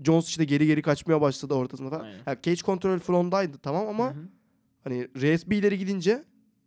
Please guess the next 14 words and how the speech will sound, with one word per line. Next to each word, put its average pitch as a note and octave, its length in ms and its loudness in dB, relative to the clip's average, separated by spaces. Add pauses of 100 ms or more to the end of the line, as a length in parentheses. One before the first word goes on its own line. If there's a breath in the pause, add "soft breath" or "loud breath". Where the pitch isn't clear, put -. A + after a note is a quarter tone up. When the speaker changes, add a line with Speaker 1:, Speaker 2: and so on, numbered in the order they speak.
(100)
Speaker 1:
geri F3 140 2
kaçıyordu. D#3 340 -4
Bunun E3 200 0
sinyallerini E3+ 560 -4
ama D#3+ 200 -4
Jones D3 200 -4
şeyde C#3+ 280 -4
verdi. B2 320 -8 (840)
Diego C#3+ 280 -2
Marita C3+ 300 -8
Santos C#3 360 -10
maçında C3 340 -8
verdi. C3 300 -6
Speaker 2:
Evet. B2 400 -14